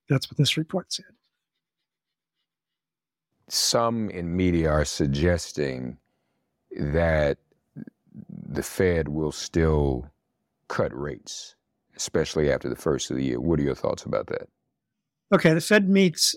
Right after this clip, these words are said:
Speaker 1: on Tuesday and Wednesday. Their announcement will be on Wednesday about what they're gonna do this month. And everybody is saying they're gonna keep rates where they are.
Speaker 2: Okay.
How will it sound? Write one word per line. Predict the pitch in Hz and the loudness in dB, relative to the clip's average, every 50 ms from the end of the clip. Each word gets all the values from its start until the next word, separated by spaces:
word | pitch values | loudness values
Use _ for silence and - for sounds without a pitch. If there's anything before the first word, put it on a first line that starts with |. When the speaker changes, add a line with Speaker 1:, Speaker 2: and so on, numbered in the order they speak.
| - - | -6 -10
Speaker 1:
on | 160 151 147 143 151 156 _ _ _ _ _ _ - | -10 -10 -8 -8 -10 -12 _ _ _ _ _ _ 0
Tuesday | - 190 175 156 - 185 | 4 4 4 6 6 6
and | 160 151 151 | 6 8 8
Wednesday. | 156 156 151 139 127 - - 123 120 123 | 8 8 6 6 2 -2 -4 -4 -4 -2
Their | 127 139 139 143 147 | 0 2 4 4 4
announcement | 143 143 143 143 143 - - - 139 139 160 - | 4 2 0 0 0 -2 0 0 0 -2 -2 0
will | - 143 127 | 0 0 4
be | 127 143 | 4 6
on | 135 135 143 | 6 6 4
Wednesday | 139 143 143 135 - - | 4 2 2 2 0 -2
about | 131 120 143 156 151 | 0 0 2 2 2
what | 135 | 2
they're | - 151 | 0 2
gonna | 143 143 143 135 | 2 4 4 2
do | 127 123 139 135 135 135 131 127 - _ _ _ _ _ _ _ _ _ _ _ _ _ _ _ _ _ _ _ _ _ _ _ _ _ _ _ _ _ _ _ - | 2 2 2 2 4 2 2 0 -4 _ _ _ _ _ _ _ _ _ _ _ _ _ _ _ _ _ _ _ _ _ _ _ _ _ _ _ _ _ _ _ 6
this | 165 151 - - | 6 6 6 4
month. | 127 - - - _ _ _ _ _ _ _ _ _ _ - - | -2 -6 -8 -12 _ _ _ _ _ _ _ _ _ _ -4 -2
And | 135 123 135 127 123 131 165 - _ _ - | 0 2 2 2 0 -2 -8 -14 _ _ 8
everybody | 180 180 180 175 147 143 139 139 135 131 | 10 10 10 10 10 8 6 4 4 4
is | 139 127 | 4 2
saying | - - 151 135 139 139 131 131 139 135 _ _ _ _ _ _ _ _ _ _ _ _ - | 4 4 4 4 4 2 0 -2 -2 -4 _ _ _ _ _ _ _ _ _ _ _ _ 2
they're | 147 139 | 2 4
gonna | 131 139 135 123 | 6 4 4 4
keep | - 156 - - | 2 2 2 2
rates | 143 135 127 - - - | 2 2 2 0 -2 -4
where | 139 127 | -4 -4
they | 123 131 | -4 -6
are. | 123 123 135 156 - _ _ _ _ _ _ _ _ _ _ _ _ _ _ _ _ _ _ _ _ _ - - | -8 -10 -12 -16 -18 _ _ _ _ _ _ _ _ _ _ _ _ _ _ _ _ _ _ _ _ _ -6 -4
Speaker 2:
Okay. | 67 - - 55 | -2 0 0 -2